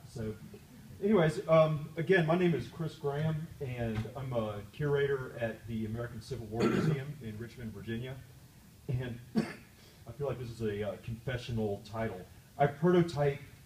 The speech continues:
to, entirely to find out what I'm thinking. And, um, if you're at all familiar with that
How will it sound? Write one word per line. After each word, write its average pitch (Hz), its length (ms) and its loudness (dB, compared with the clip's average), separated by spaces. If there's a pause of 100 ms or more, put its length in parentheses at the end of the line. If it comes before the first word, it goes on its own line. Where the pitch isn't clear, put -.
(380)
to, 151 100 -2 (120)
entirely 143 480 0
to 123 80 -6
find 135 320 -6
out 110 200 0
what 110 120 -2
I'm 95 140 -8
thinking. 90 360 -12 (880)
And, 123 380 -2
um, 104 340 -4 (200)
if 143 140 -6
you're 131 260 0 (140)
at 135 80 0
all 165 220 6
familiar 131 360 -2
with 107 220 -6
that 107 260 -8